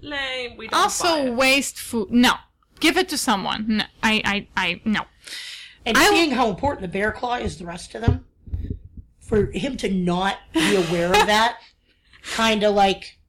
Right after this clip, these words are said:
Speaker 2: Yeah.
Speaker 3: "Ted, what's wrong with you?"
Speaker 2: Right?
Speaker 1: Mm-hmm.
Speaker 2: Then Sandra disrespects that ice cream sandwich. I'm sorry.
Speaker 1: What is she? I didn't actually notice what she did with that.
Speaker 2: Sh-, I think
Speaker 3: Oh, Ted ate it.
Speaker 2: Ted ate it,
Speaker 1: Oh,
Speaker 2: yeah.
Speaker 1: she just gave it to him?
Speaker 2: She
Speaker 3: Oh,
Speaker 2: was
Speaker 3: no, he
Speaker 2: like,
Speaker 3: took it.
Speaker 2: Oh, yeah.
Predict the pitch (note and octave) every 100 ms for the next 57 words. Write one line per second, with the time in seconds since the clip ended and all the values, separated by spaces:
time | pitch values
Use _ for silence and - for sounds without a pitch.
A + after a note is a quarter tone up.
0 | _ _ - _ _ - A3 - - -
1 | C4+ F#3+ F#3+ - G#3 A#3+ - - _ _
2 | - G#3 G#3+ A#3 G#3+ G3 _ _ _ _
3 | - - - _ - B3 B3+ C4 - A3+
4 | A#3+ C#4 C#4+ B3 - - A3 - - G#3
5 | F#3 - - G3+ G3+ - A3 G3+ D#3 G3+
6 | B3 B3 A3+ A3+ F3+ G#3+ E4 F#4+ - -
7 | A#3 C4 D#4 G#3+ - D#3 D#3+ C3+ - -
8 | - F#3+ G3 - E3 - - - - _
9 | _ - - - - B3 F4 G4 - -
10 | C#4 B3 F#3+ - _ - C#4 B3 G3 F#3
11 | - - B3+ A#3+ G#3+ A3+ A#3 A#3+ D#4 G#4
12 | B4+ C5+ - E4 D4+ C#4+ D4 D4 D#4+ D4
13 | - C3+ _ _ _ - D4 C#4+ F#3+